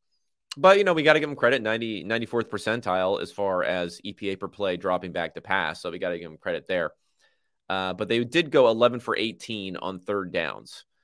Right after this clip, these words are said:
So they've had this third down. They've been on a hot, hot streak here as far as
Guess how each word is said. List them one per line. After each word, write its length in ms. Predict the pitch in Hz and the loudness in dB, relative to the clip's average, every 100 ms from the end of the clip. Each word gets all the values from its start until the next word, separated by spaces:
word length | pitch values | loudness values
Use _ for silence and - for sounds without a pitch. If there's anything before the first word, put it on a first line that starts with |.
| _ _ _ | _ _ _
So 480 | - 117 110 110 104 - | -4 2 4 4 2 2
they've 120 | 139 | 4
had 140 | 147 | 4
this 160 | 123 - | 2 -4
third 320 | - 131 120 | 0 0 2
down. 300 | 113 113 101 | 0 0 0
They've 140 | 104 101 | -2 -4
been 260 | 101 104 | -6 -4
on 120 | 98 | -4
a 60 | 87 | -6
hot, 320 | - 110 110 - | -4 -2 -2 -4
hot 340 | - 107 - | -4 -2 -2
streak 360 | - - 87 73 | -6 -12 -10 -10
here 320 | - 73 60 - - _ _ _ _ _ - | -10 -10 -10 -18 -20 _ _ _ _ _ -12
as 80 | |
far 300 | - 113 104 | -2 2 4
as 360 | 87 98 92 | 4 2 0